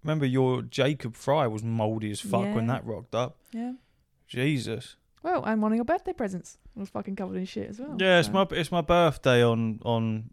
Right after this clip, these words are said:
Speaker 1: Friday, um, and a parcel turned up for Steph, and I'm at a point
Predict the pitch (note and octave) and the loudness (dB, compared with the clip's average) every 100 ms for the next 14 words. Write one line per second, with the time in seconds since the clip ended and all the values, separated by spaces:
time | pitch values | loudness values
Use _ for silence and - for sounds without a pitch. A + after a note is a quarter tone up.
0 | - - B2+ A#2 A2 A2 G#2+ _ _ A#2+ | -16 0 4 4 4 0 -4 _ _ -4
1 | A2 G#2+ A2 A2 - _ - _ _ _ | -2 -2 -2 -6 -10 _ -20 _ _ _
2 | - - B2+ A2 G#2+ A2 A2+ A2+ B2+ B2 | -18 -8 -4 -2 -4 -8 -8 -4 2 2
3 | B2 A2+ G#2+ A2+ A2+ A#2 - - - G#2+ | 2 -4 -6 -6 -4 -6 -8 -8 -4 -6
4 | - - A2+ G#2+ G#2+ G#2+ - _ - - | -8 -8 -4 -4 -4 -8 -12 _ -20 -20
5 | _ _ _ _ - _ _ B2+ B2+ A#2 | _ _ _ _ -20 _ _ -4 -2 -2
6 | A#2 - B2 A#2+ | -4 -2 -2 -2